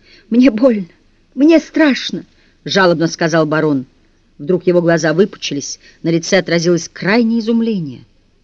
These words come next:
«Тайна бытия?» пролепетал умирающий. Это и есть «Тайна!» и умолк.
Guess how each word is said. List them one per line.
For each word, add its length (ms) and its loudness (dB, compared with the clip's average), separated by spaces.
«Тайна 500 -6
бытия?» 580 -10
пролепетал 500 -4
умирающий. 640 -8
Это 260 -4
и 160 -6
есть 540 -6
«Тайна!» 480 0
и 320 -2
умолк. 760 -8